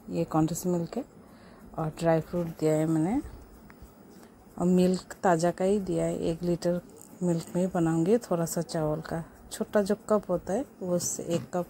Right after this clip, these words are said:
आप चावल ले लीजिएगा और चीनी भी वही हिसाब से लीजिएगा। तो दूध उबालने के लिए बैठा दिया है मैंने,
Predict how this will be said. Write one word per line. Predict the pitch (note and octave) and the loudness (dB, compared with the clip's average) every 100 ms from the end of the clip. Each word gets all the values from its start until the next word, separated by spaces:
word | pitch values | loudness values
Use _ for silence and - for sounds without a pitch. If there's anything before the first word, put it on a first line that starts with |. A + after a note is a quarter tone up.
| - - - - - - | -10 -20 -20 -18 -16 -4
आप | E3+ E3 - - | -2 -4 -6 0
चावल | E3+ F3 | 4 4
ले | F3+ E3 | 4 2
लीजिएगा | D#3+ D#3+ D#3+ F3 A#3+ - - - - - - - - - - - - - - - - - - - - | 0 -4 -4 -4 -8 -12 -20 -20 -20 -20 -20 -20 -20 -20 -20 -20 -20 -20 -20 -20 -20 -20 -20 -20 -8
और | E3+ D#3+ - - | -6 -6 -8 0
चीनी | G#3 F#3+ F#3 | 4 6 6
भी | G3 | 6
वही | F3+ F#3+ | 6 6
हिसाब | F#3 - F3+ | 4 2 -2
से | - F#3+ | -2 -2
लीजिएगा। | F3 E3+ D#3+ E3+ E3+ F3+ A#3+ - - - - - - - - - - - - - - - - - - - D#3 | 0 -2 -2 -4 -6 -4 -8 -8 -20 -14 -14 -14 -20 -20 -18 -16 -16 -16 -18 -18 -16 -14 -14 -12 -12 -10 -6
तो | F#3 E3+ | -4 0
दूध | G3 F#3 - | 0 0 0
उबालने | F3+ F3+ F#3 | 4 6 6
के | F#3 G3 | 4 4
लिए | |
बैठा | F3 E3+ F3 | 6 4 0
दिया | F3+ E3+ | -2 0
है | E3 | 2
मैंने, | D#3+ D#3+ G#3 C#4+ | 2 2 4 2